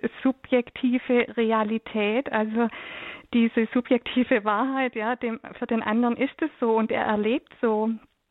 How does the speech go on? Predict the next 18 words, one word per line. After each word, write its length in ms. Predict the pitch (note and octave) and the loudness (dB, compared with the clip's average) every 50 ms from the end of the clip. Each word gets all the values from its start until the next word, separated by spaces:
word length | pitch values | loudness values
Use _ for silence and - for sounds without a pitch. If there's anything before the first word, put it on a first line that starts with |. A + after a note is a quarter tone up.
| _ _ - - - | _ _ -16 -8 -2
auch 200 | B3 A3+ A3+ - | -2 -2 0 2
wenn 160 | A#3 A3+ A3+ | 2 2 2
das 120 | A3+ A3+ - - | 2 0 -2 0
der 100 | A#3 A3 | -2 -2
Partner 540 | - - - G#3+ G#3 A3 _ - C4 C4+ C4+ | -2 -2 -2 -2 -2 -2 _ 0 0 2 2
nicht 220 | B3+ C4+ C4+ - | 2 0 0 0
nachvollziehen 800 | B3 A#3 A3+ B3+ - - - B3+ B3 - - - B3 B3+ B3+ B3+ | 0 0 0 -2 -4 -2 -2 -2 -2 -2 -4 -4 -2 2 2 0
können 300 | B3+ - B3 A#3+ A#3+ A#3+ | 0 0 0 0 0 0
oder 220 | A3 A3 - G#3+ G3 | 0 -2 -2 -2 -2
andere 400 | G#3+ G#3 G#3+ - - A3 - G3 | -2 -2 -2 0 -2 -2 0 0
auch 180 | G3+ A#3 - | 0 0 2
nicht, 180 | - C#4 C#4+ - | 2 2 4 4
aber 160 | A3 A3 A#3 | 2 0 0
das 160 | - A3+ - - | -2 -4 -6 -2
wirklich 400 | G#3+ A3 A#3 - B3+ - - A3 | -2 0 2 2 0 0 0 2
als 200 | G#3+ G#3+ - - | 2 0 0 0
eigenes 480 | - G#3 G3+ G#3 - C4 A#3+ B3 B3 - | -2 0 0 0 2 2 2 2 2 0
Erleben 500 | - A3 G3+ G3 G3+ A3 A#3 A#3+ A#3+ C4+ | -2 -2 0 0 0 0 2 0 0 0